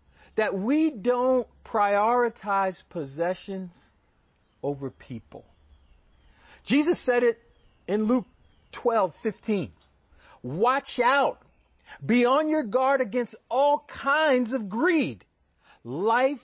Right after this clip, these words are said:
does not consist in an abundance of possessions." You know, I remember growing up, going to a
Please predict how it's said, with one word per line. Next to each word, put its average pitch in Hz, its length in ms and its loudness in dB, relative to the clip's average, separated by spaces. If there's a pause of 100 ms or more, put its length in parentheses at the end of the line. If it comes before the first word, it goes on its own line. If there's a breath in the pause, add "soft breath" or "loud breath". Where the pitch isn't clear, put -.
(160)
does 170 260 -4
not 220 580 -4
consist - 1000 -8 (840)
in 208 140 -2
an 190 120 -4
abundance 220 720 -4 (480)
of 170 200 -4
possessions." 131 580 -4 (1600 soft breath)
You 202 100 0
know, 226 60 2
I 233 60 4
remember 233 360 2
growing 220 380 2
up, 196 180 2
going 214 240 0
to 208 120 -6
a 165 60 -6